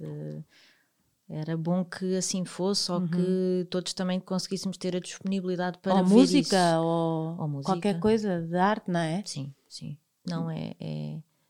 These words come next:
Speaker 1: isso para mim foi, foi um ponto determinante,
Speaker 2: Uhum.
Speaker 1: determinante.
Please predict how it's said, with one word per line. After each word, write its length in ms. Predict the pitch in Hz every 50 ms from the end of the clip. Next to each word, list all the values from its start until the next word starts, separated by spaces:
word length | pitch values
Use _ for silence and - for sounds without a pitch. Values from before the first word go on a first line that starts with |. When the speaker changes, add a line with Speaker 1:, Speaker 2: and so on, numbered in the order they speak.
| _ _ -
Speaker 1:
isso 180 | 170 170 170
para 140 | - - 170
mim 160 | 165 165 196
foi, 220 | 220 - 254 247 240
foi 180 | 240 - 247
um 160 | 233 233 233 226
ponto 680 | 226 - 226 226 226 226 - 233 226 220 214 208 208 208
determinante, 920 | 196 185 202 220 208 - - - 220 220 220 214 190 180 180 175 - - 190
Speaker 2:
Uhum. 260 | 190 185 170 180 180
Speaker 1:
determinante. 840 | 180 175 170 170 - - 185 185 190 190 185 180 190 185 - _